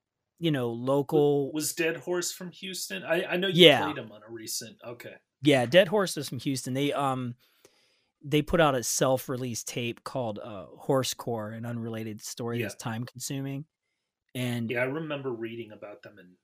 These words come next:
Speaker 2: Metal Maniacs, I think,
Speaker 1: Yeah,
Speaker 2: around
Speaker 1: they
Speaker 2: that
Speaker 1: were
Speaker 2: time, late eighties.
Speaker 1: they were astonishingly good, and the fact that they didn't, um, weren't m-, more well known is kind of baffling to me, but, you know, that's just how things work out sometimes.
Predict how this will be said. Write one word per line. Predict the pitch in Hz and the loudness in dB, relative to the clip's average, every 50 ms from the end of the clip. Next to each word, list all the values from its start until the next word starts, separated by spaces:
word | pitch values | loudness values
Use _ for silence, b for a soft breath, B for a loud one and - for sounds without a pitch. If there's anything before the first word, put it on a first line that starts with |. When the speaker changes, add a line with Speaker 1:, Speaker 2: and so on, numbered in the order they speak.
| _ _ | _ _
Speaker 2:
Metal | 117 107 98 98 98 92 87 87 | -20 -18 -16 -16 -16 -18 -20 -20
Maniacs, | 90 95 95 98 101 101 113 113 110 120 120 - - - | -20 -20 -20 -20 -20 -20 -20 -18 -16 -16 -16 -16 -16 -16
I | - - | -18 -18
think, | - 120 120 120 120 - _ - _ - | -20 -20 -18 -18 -20 -20 _ -20 _ -14
Speaker 1:
Yeah, | 127 127 151 139 131 | -4 -2 0 0 0
Speaker 2:
around | 131 | 2
Speaker 1:
they | 127 160 | 4 4
Speaker 2:
that | 190 220 | 4 6
Speaker 1:
were | 208 170 139 127 | 4 2 0 -2
Speaker 2:
time, | - - 107 107 110 | -6 -12 -18 -20 -20
late | 110 110 107 110 117 | -18 -18 -14 -14 -14
eighties. | 113 113 117 123 123 - - - - - | -14 -14 -14 -14 -14 -14 -16 -16 -16 -14
Speaker 1:
they | 156 143 147 165 185 | -6 0 2 2 4
were | 208 196 170 151 | 4 4 2 2
astonishingly | 135 123 - - - 135 131 127 127 131 123 - 147 131 113 113 107 98 | 2 0 -2 -2 -2 -2 -2 -2 -2 -4 -6 -6 -6 -6 -6 -6 -8 -8
good, | 92 110 107 104 104 98 95 98 110 - _ _ - | -8 -6 -6 -6 -6 -6 -8 -12 -14 -18 _ _ -8
and | 117 113 113 | -6 -6 -6
the | 110 | -4
fact | - - 139 131 127 123 | -4 -2 -2 -2 -2 -4
that | 131 113 - | -6 -6 -6
they | 127 120 | -4 -4
didn't, | 120 117 113 - 113 110 107 - - _ _ _ _ | -4 -6 -6 -8 -8 -10 -10 -12 -14 _ _ _ _
um, | - 110 107 101 98 95 90 | -10 -8 -8 -8 -8 -10 -10
weren't | 123 123 131 131 117 85 - | -6 -4 -4 -4 -4 -6 -10
m-, | 120 113 107 101 - | -12 -12 -12 -12 -10
more | 135 123 117 113 107 | -8 -6 -6 -6 -6
well | 110 107 104 104 | -6 -6 -6 -6
known | 101 101 104 101 98 95 92 | -6 -6 -6 -6 -8 -8 -10
is | 98 98 - | -10 -12 -12
kind | - - - 104 98 98 | -12 -12 -10 -10 -10 -12
of | 98 - | -12 -12
baffling | - 107 101 98 95 95 - 98 92 98 | -10 -8 -8 -8 -8 -10 -12 -14 -14 -14
to | 95 - - | -14 -16 -16
me, | 92 85 | -16 -14
but, | 98 - - 262 | -14 -14 -8 -6
you | 214 | -6
know, | 175 123 104 101 | -6 -4 -6 -6
that's | 104 120 123 127 - | -8 -8 -8 -8 -10
just | - 104 - | -10 -12 -12
how | - 92 90 - | -14 -12 -14 -14
things | - - 87 87 90 - - - _ _ _ _ _ | -14 -18 -20 -20 -20 -20 -20 -20 _ _ _ _ _
work | 90 92 87 87 - | -18 -16 -16 -16 -14
out | 98 87 80 - | -14 -14 -14 -14
sometimes. | - - 80 85 - - 87 87 87 90 92 | -16 -16 -18 -18 -20 -20 -20 -20 -20 -20 -20